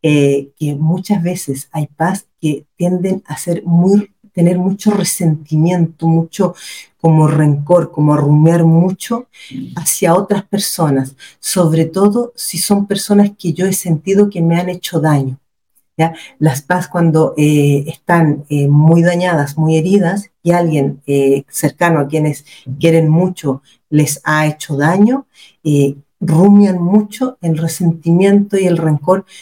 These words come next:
No, no son mucho de estarlo lanzando a la cara continuamente. Puede que lo hagan ocasionalmente, pero no todo el tiempo, ¿ya? Esa es otra carita oscura. Luego está,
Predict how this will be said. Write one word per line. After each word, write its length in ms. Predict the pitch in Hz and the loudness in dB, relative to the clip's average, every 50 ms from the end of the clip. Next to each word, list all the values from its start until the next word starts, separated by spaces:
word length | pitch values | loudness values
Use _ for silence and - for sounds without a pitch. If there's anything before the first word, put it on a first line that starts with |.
| - _ - | -20 _ -4
No, 360 | 185 190 196 208 226 226 - - | 0 4 4 4 4 2 2 4
no 240 | 208 202 208 220 | 4 6 4 4
son 220 | 208 - - 262 262 | 2 0 2 4 4
mucho 320 | 269 269 294 285 - 302 | 4 4 2 0 -2 -2
de 80 | 277 262 | -2 -2
estarlo 400 | - - - 254 254 254 254 247 | 0 0 -2 0 0 2 0 2
lanzando 580 | 240 233 220 208 208 - 254 247 240 233 240 | 2 2 2 2 0 0 0 0 2 2 4
a 40 | 233 | 4
la 200 | 220 208 196 196 | 4 2 2 0
cara 480 | - 214 196 170 143 135 139 180 202 - _ | 0 0 0 0 0 -4 -4 -6 -10 -12 _
continuamente. 840 | - 185 185 180 - 196 190 196 185 170 143 135 131 131 - - - _ _ _ - | -6 -6 -4 -2 0 0 0 0 0 2 2 0 0 -2 -6 -16 -20 _ _ _ 0
Puede 180 | 220 233 240 | 0 0 2
que 100 | 233 240 | 2 2
lo 120 | 214 202 214 | 4 4 4
hagan 300 | 220 220 247 247 240 - - | 2 0 -2 -4 -6 -6 -6
ocasionalmente, 1000 | 190 180 185 196 196 - - 208 202 202 202 165 143 131 131 - - 143 - _ | -4 -4 -2 -4 -4 -4 -2 0 0 2 2 0 0 -4 -4 -6 -10 -18 -14 _
pero 160 | - - 180 185 | -6 -2 0 2
no 140 | 202 208 | 2 2
todo 160 | 208 220 214 208 | 2 2 0 0
el 100 | 202 - | 0 -2
tiempo, 240 | - 131 131 131 _ _ _ _ _ _ _ _ _ _ _ _ | -8 -12 -12 -14 _ _ _ _ _ _ _ _ _ _ _ _
¿ya? 160 | - - - - _ _ _ _ - | -16 -16 -16 -16 _ _ _ _ -10
Esa 200 | 139 143 147 160 | -8 -6 -4 -4
es 60 | 147 | -4
otra 220 | 156 151 160 160 | -4 -4 -4 -4
carita 340 | 160 160 156 160 156 160 160 | -4 -2 -4 -4 -4 -4 -6
oscura. 480 | 151 - - _ - - - - - _ _ - - - - - - - - - - - _ | -8 -8 -10 _ -18 -18 -18 -18 -20 _ _ -20 -20 -20 -18 -18 -16 -18 -18 -20 -20 -10 _
Luego 280 | - 180 202 208 214 220 | 2 2 4 4 4 0
está, 400 | - - - 202 220 226 - | -2 -2 -2 -2 -2 -2 -6